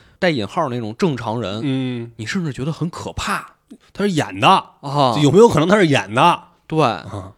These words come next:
Speaker 1: 所以我说，我认为这部电影其实它更聚焦于的是休·杰克曼演的这个父亲，
Speaker 2: 嗯。
Speaker 1: 彼得这位父亲。所以说他叫困在心绪里的儿子，我觉得是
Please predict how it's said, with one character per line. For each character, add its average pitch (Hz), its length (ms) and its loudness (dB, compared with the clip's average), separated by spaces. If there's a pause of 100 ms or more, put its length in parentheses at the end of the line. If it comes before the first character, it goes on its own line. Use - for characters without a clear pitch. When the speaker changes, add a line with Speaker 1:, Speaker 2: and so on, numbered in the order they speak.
Speaker 1:
所 - 120 -4
以 262 60 4
我 156 180 2
说， 196 200 4
我 127 400 -2
认 202 180 0
为 139 140 -2
这 185 120 -4
部 156 140 -4
电 160 220 -4
影 85 200 -8
其 202 200 -4
实 190 100 -2
它 190 220 -8 (200)
更 156 320 -2 (140)
聚 165 220 -6
焦 196 320 0
于 120 180 -4
的 160 160 2
是 123 240 -2 (320)
休· - 220 -2
杰 147 100 4
克 156 80 2
曼 214 200 0
演 98 160 -2
的 98 80 -10
这 165 100 -6
个 185 80 -6
父 214 260 -4
亲， - 240 -10 (140)
Speaker 2:
嗯。 113 280 -8 (300)
Speaker 1:
彼 110 180 -8
得 101 220 -4
这 196 160 0
位 196 140 0
父 196 280 -6
亲。 73 220 -10 (680)
所 277 180 0
以 185 60 2
说 214 180 2
他 226 240 -2
叫 233 160 0
困 170 400 -2
在 151 160 0
心 247 220 -4
绪 220 140 -4
里 107 60 -2
的 107 80 0
儿 107 200 -2
子， 196 80 -2
我 117 160 -2
觉 107 120 -4
得 160 100 -2
是 156 220 -4